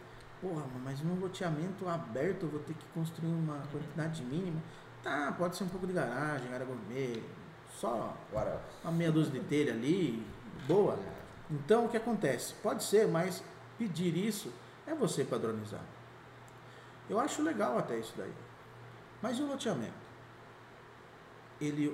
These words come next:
Speaker 1: obedece uma organização de quadras, uma organização de ruas, avenidas e
Speaker 2: Uma
Speaker 1: praças.
Speaker 2: organização correta.
Speaker 1: Uma urbanização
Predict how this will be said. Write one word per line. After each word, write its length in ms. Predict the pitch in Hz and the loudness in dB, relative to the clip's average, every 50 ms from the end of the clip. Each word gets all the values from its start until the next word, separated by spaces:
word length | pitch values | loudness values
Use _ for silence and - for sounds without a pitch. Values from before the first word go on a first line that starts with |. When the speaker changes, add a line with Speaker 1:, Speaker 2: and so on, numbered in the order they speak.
| - 160 | 2 0
Speaker 1:
obedece 760 | 196 185 208 170 - - 147 170 202 190 - - - - 127 113 107 - - - - - - - - - - - - - - - - - - | 2 4 4 4 6 6 6 4 4 4 0 -2 -6 -6 -8 -10 -12 -14 -16 -16 -16 -16 -16 -16 -18 -18 -18 -18 -18 -16 -16 -16 -14 -8 -4
uma 280 | 135 135 135 139 135 135 | -2 0 2 2 4 4
organização 800 | 147 165 165 156 160 156 151 147 131 131 123 123 - - 139 127 123 | 6 4 4 4 2 2 2 0 -2 -2 -2 -4 -4 -4 -4 -4 -4
de 120 | 120 135 135 - - - | -6 -6 -10 -12 -8 -4
quadras, 720 | 131 127 135 135 135 135 123 127 127 127 - - - - - - - - - | 0 0 2 2 2 0 0 -4 -4 -4 -6 -10 -10 -12 -12 -14 -16 -14 -8
uma 160 | 139 139 135 127 | -4 -2 -2 -2
organização 520 | 123 131 123 120 120 123 120 - 131 123 | -2 -2 -4 -4 -4 -4 -4 -4 -6 -6
de 160 | 117 120 120 | -6 -6 -6
ruas, 420 | 110 104 131 135 143 135 123 120 120 | -6 -4 -4 0 0 0 0 2 0
avenidas 540 | 120 113 127 120 117 120 113 117 110 110 98 | -2 -2 -2 -4 -4 -4 -4 -4 -4 -4 -4
e 20 | |
Speaker 2:
Uma 160 | 104 113 123 120 | -2 0 0 2
Speaker 1:
praças. 220 | - 120 135 135 131 131 | 2 2 4 4 2 2
Speaker 2:
organização 400 | 117 104 - 107 104 120 120 - | 2 2 2 0 0 0 -2 -2
correta. 540 | - - 101 95 107 117 120 131 143 - - 127 | -4 -4 -4 -2 0 0 0 0 0 -2 -2 -2
Speaker 1:
Uma 100 | 127 127 | 0 0
urbanização 600 | 127 120 123 123 127 113 - 117 - - - | 0 2 0 0 0 0 -2 -4 -4 -4 -4